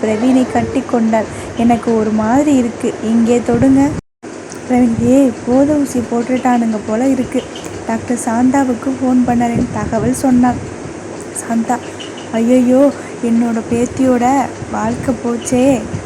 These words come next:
அது கொடுத்துட்ட செக்ஸ் உணர்ச்சி அதிகமாகி நரம்புகள் எல்லாம் பாதிக்க,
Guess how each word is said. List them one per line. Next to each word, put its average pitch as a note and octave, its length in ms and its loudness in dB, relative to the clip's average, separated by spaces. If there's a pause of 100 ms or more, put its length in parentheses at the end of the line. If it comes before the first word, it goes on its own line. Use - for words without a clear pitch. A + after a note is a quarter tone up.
(140)
அது G#3+ 140 -2 (160)
கொடுத்துட்ட A#3+ 440 -2 (320)
செக்ஸ் A#3+ 260 -2
உணர்ச்சி B3+ 420 2
அதிகமாகி A#3 800 2 (300)
நரம்புகள் A#3+ 480 2
எல்லாம் A#3+ 360 0
பாதிக்க, A3 540 -4